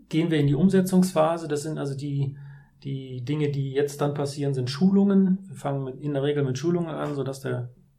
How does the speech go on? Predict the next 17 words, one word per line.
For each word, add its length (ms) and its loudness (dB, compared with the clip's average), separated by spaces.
Kunde, 280 -4
der 140 -4
Key-User 440 -8
versteht, 540 -6
wie 100 -8
Inventor 340 -4
im 100 -4
Standard 360 -6
funktioniert. 640 -6
Dann 260 -4
werden 460 -4
die 80 -6
Prozesse, 500 -2
die 100 -4
der 160 2
Kunde 360 -2
hat 280 -4